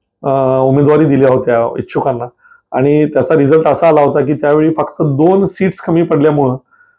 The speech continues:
अ, काँग्रेसचं सरकार येता येता राहिलं होतं. ब्याण्णव दिवस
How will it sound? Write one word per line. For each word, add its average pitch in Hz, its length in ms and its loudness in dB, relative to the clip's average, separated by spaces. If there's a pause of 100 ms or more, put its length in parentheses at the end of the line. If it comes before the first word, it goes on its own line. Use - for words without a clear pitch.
(180)
अ, 127 200 0
काँग्रेसचं 135 560 0
सरकार 139 600 0 (160)
येता 131 260 0
येता 131 240 0
राहिलं 123 240 0
होतं. 123 300 -2
ब्याण्णव 143 400 2
दिवस 147 360 0